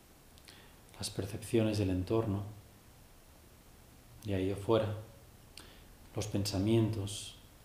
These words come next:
las emociones, los sentimientos, que parecen estar separados, nos hemos acostumbrado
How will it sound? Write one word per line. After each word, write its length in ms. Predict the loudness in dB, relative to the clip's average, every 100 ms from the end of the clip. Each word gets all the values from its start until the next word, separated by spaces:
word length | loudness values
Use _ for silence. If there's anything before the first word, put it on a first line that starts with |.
| -20 -20 -12
las 180 | -6 -2
emociones, 680 | -2 -2 0 2 2 2 0
los 100 | -2
sentimientos, 840 | -2 -2 -4 -4 -4 -6 -10 -12
que 100 | -8
parecen 400 | 0 0 2 0
estar 560 | 0 2 2 2 -2 -12 -18 -20 -20 -20 -20 -20 -20 -20 -20 -12
separados, 680 | -4 -2 0 4 6 6 4
nos 200 | 2 2
hemos 220 | 2 2
acostumbrado 880 | 0 -2 -8 -4 2 4 4 2